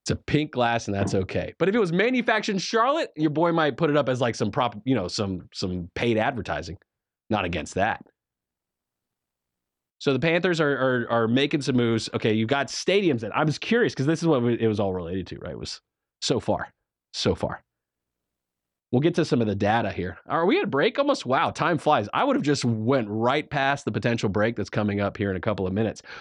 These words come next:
What we're gonna talk about, it, we will talk about some market stats. I'm gonna tell you my favorite stat. My favorite stat I like to look at,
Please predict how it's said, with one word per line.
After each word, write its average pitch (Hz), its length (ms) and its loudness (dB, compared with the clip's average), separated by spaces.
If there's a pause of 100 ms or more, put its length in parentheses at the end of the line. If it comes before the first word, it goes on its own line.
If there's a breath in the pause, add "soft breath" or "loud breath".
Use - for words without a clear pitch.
(100)
What 170 160 0
we're 208 120 2
gonna 196 140 0
talk 190 200 0
about, 185 160 2
it, 151 80 -2
we 165 100 2
will 180 160 4
talk 180 140 2
about 160 140 -2
some 147 100 2
market 139 240 2
stats. 156 320 0 (400 soft breath)
I'm 202 80 2
gonna 330 140 2
tell 277 180 2
you 196 440 2
my 131 260 2
favorite 101 380 -2
stat. - 300 -8 (520)
My 139 240 2
favorite 208 460 0
stat 160 300 0
I 147 60 4
like 127 340 2
to 131 140 2
look 101 400 2
at, 151 300 0